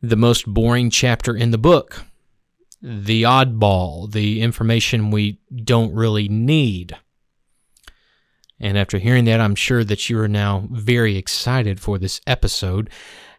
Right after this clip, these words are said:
But I'd have to disagree with that assessment. I don't think Jonah chapter three is boring. I think it's fascinating. But a lot of people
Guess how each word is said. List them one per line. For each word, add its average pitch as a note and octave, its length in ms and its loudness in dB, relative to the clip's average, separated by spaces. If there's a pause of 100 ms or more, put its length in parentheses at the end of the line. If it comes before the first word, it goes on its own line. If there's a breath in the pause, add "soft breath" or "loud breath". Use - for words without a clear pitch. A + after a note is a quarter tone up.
(140)
But B2+ 180 0
I'd G3+ 200 4
have F#3+ 180 2
to G2+ 180 -2 (280)
disagree A2 840 0
with F#2+ 220 -2
that F#2+ 180 -2
assessment. G#2 540 -4
I A#2 100 -2
don't C#3 240 -2
think - 460 -4 (720)
Jonah G2 380 2
chapter F#2+ 320 -4
three F#2+ 220 -4
is F#2 80 -6
boring. F#2+ 420 -2
I A#2 80 -2
think A#2 180 -2
it's - 140 -6
fascinating. F#2+ 680 -2
But B2+ 220 0
a C3+ 40 -4
lot C3+ 200 -2
of F#3 100 -6
people G#2 480 -2